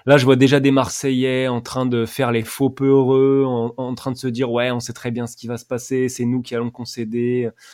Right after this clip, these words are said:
offrir à Lyon leur première victoire de la saison. » Mais amis marseillais,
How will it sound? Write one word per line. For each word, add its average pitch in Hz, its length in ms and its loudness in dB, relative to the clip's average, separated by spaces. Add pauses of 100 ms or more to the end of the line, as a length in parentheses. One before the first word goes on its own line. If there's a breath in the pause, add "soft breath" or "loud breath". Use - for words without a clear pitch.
(120)
offrir 139 320 2
à 123 80 6
Lyon 127 200 4
leur 120 160 2
première 120 260 0
victoire 120 220 -2
de 117 60 -2
la 110 60 -4
saison. » 120 240 -6 (420 soft breath)
Mais 104 180 -16
amis 117 220 0
marseillais, 120 640 -2